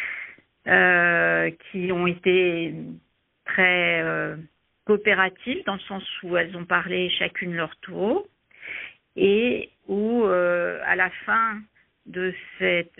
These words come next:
ces quelques minutes de visualisation, euh, le patient avait un alphabet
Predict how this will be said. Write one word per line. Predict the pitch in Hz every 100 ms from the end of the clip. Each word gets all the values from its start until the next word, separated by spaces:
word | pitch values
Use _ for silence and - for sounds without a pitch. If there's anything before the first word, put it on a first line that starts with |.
| -
ces | -
quelques | 175 220 247 214
minutes | 196 185 180 208 240
de | 180
visualisation, | 175 170 175 180 170 170 165 - - 180 208 320 370 - - - - _ -
euh, | 175 180 175 175 175 175 170 165 - 175 165 170
le | 185 196
patient | 202 190 175 175 - 202 214 240 269 285 - _ _ _ _ _ _ - - _
avait | 180 175 180 190
un | 185 175
alphabet | 190 185 - 180 165 175 190 370